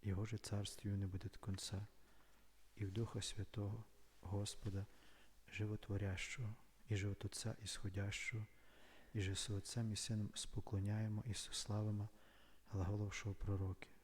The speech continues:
воєдину, святою, соборною апостольською церкву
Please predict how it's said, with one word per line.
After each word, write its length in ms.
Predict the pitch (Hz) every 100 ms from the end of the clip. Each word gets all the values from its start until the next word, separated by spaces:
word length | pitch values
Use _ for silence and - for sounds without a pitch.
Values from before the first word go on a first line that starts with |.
| - -
воєдину, 600 | 98 95 92 104 107 107 - - - - - -
святою, 680 | - - 101 - 110 107 110 - - - - - -
соборною 600 | - 101 101 95 95 95
апостольською 760 | - 120 - 107 - - 101
церкву 560 | 95 - 98 98 -